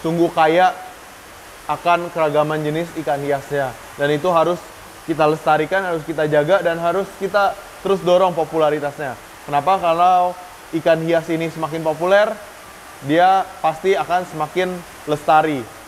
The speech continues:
Contohnya ikan arwana. Ikan arwana super red itu statusnya itu hampir punah. Tapi seiring dengan dia semakin populer, makin banyak yang cinta, makin banyak yang suka dengan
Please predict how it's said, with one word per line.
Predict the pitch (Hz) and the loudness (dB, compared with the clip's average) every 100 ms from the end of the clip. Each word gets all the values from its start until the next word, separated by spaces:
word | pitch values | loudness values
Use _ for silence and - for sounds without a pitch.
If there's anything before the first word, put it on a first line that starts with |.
| - - - | -20 -16 -2
Contohnya | 147 151 160 190 | 0 2 0 0
ikan | 170 165 | 0 -2
arwana. | 147 165 170 180 156 - - - - - | 2 4 4 4 -2 -4 -16 -18 -16 -2
Ikan | 151 | 2
arwana | 160 156 156 160 160 | 4 4 4 2 0
super | 165 160 165 | -4 0 2
red | 160 | 2
itu | 165 160 220 226 214 - - - - - - | -2 0 0 0 -4 -12 -20 -20 -20 -20 -4
statusnya | 156 151 165 175 160 | -2 -2 -2 -2 0
itu | 208 | 0
hampir | 180 170 165 | 0 -2 -2
punah. | 202 185 139 - - - - - | 0 0 0 -10 -20 -20 -20 -12
Tapi | - 151 202 | -2 0 0
seiring | 202 180 170 165 165 170 | 2 0 2 2 2 2
dengan | 165 160 160 156 156 - - - | 0 0 0 -2 -6 -14 -16 0
dia | 160 | 2
semakin | 156 160 160 156 | 2 -2 -2 -2
populer, | 151 185 208 208 | 0 4 4 4
makin | 175 156 156 | 0 -6 -4
banyak | 147 156 151 | -2 -2 -4
yang | 156 | -6
cinta, | 190 185 202 | -6 -2 -2
makin | 175 156 | -2 -4
banyak | 147 151 151 | -4 -2 -4
yang | 147 | -6
suka | 151 151 | -2 0
dengan | 147 147 | 0 -4